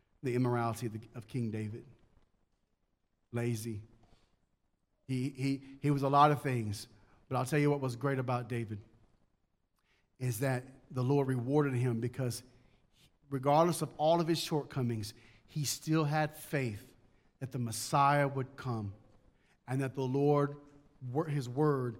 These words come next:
would be established. He had faith in that. And the fact that he had that same type of Abrahamic faith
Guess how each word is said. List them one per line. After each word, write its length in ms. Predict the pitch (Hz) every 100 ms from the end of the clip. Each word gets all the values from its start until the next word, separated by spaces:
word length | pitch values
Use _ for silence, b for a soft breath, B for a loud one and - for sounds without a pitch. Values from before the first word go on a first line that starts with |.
| -
would 120 | 131 120
be 140 | 127
established. 760 | 110 - 135 120 110 - - - b b b
He 120 | 165
had 220 | 143 143
faith 380 | - - 151 147
in 60 | 123
that. 120 | 123
And 100 | 131
the 60 | 117
fact 400 | - 165 175 175
that 100 | 135
he 220 | 117 147
had 140 | 139
that 120 | 120
same 360 | - - 160 175
type 240 | - 165
of 100 | 139 123
Abrahamic 460 | 151 156 151 143 135
faith 320 | - 110